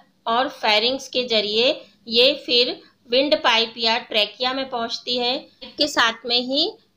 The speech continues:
अ, फुट पाइप होता है, जिसमें food inter होके stomach तक पहुंचता है और wind pipe से एयर, अ, bronchi में पहुंचती है। Bronchi दो भागों में divide होती है, फिर ये अंदर branches बनाती है जिसको bronchilus कहते हैं।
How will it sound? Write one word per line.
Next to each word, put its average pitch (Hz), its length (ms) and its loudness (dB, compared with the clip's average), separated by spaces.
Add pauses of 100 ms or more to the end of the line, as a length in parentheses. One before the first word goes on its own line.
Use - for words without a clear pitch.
(360)
अ, 214 80 0
फुट 269 260 -2
पाइप 262 400 2
होता 269 280 0
है, 294 480 0 (120)
जिसमें 233 340 -2
food 285 260 -4
inter 262 340 4
होके 240 360 2
stomach 233 440 -2
तक 285 240 2
पहुंचता 196 420 -2
है 170 240 -4 (220)
और 233 160 2
wind 294 340 0
pipe 220 240 2
से 269 400 -2 (200)
एयर, 240 440 4 (380)
अ, 214 120 2
bronchi 233 500 4
में 277 160 -4
पहुंचती 208 320 -2
है। 220 60 -6
Bronchi 247 400 2
दो 277 200 0
भागों 262 300 -2
में 269 140 -2
divide 247 400 0
होती 254 260 -6
है, 277 280 0 (280)
फिर 269 320 2 (340)
ये 233 240 4
अंदर 240 440 2
branches 240 480 -2
बनाती 233 380 -2
है 233 60 -10
जिसको 233 280 -6
bronchilus 226 680 0
कहते 247 320 -2
हैं। 269 300 -2